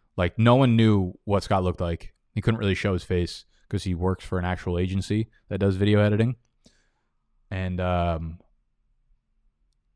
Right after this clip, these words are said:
he's, he's, like, been around the block when it comes to businesses. He's worked at big agencies. He's worked at startups. So he, he can offer some, like, very creative thoughts and,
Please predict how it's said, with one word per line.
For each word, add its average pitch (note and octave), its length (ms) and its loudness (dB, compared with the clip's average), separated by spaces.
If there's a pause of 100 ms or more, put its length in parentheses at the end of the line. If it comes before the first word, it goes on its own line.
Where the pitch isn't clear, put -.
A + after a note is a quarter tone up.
(180)
he's, A2+ 320 2
he's, A2+ 260 2
like, G#2 200 0
been A2+ 140 2
around G#2 240 4
the F#2+ 40 0
block F#2 240 4
when G2 80 -2
it F2+ 40 -4
comes F2+ 140 -4
to F2 60 -4
businesses. E2+ 460 -4
He's F#2 140 -4
worked F#2+ 240 2
at F2+ 100 -2
big F#2+ 180 0
agencies. F#2 480 -2
He's F#2 140 -16
worked F#2 260 -8
at F2 280 -4 (2750)
startups. - 760 0
So F#2 600 -2
he, G2+ 460 2 (360)
he A2 180 0
can G#2 140 0
offer G2 300 0
some, F2 480 -4 (400)
like, G2 120 -4
very F#2 220 4
creative F#2 400 0
thoughts F2+ 320 -2
and, F2 320 -4